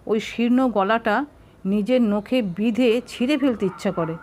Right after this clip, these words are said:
আধ মিনিটের কাজ, আধ মিনিটেই পরম শত্রু নিপাত হয়ে যেতে পারে। চারিদিক তাকিয়ে দেখলেন কেশব রায়।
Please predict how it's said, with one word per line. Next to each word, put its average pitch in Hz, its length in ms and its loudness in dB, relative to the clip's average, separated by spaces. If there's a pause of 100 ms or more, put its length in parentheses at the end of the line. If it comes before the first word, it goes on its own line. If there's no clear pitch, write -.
(1000)
আধ 247 220 2
মিনিটের 254 440 2
কাজ, 156 280 -2 (840)
আধ 208 280 -2
মিনিটেই 247 460 2
পরম 220 360 0
শত্রু 226 480 -2
নিপাত 208 380 -2
হয়ে 202 140 2
যেতে 180 240 -2
পারে। 156 260 -6 (1000)
চারিদিক 247 460 0
তাকিয়ে 233 380 -2
দেখলেন 202 380 0
কেশব 170 380 -6
রায়। 160 180 -6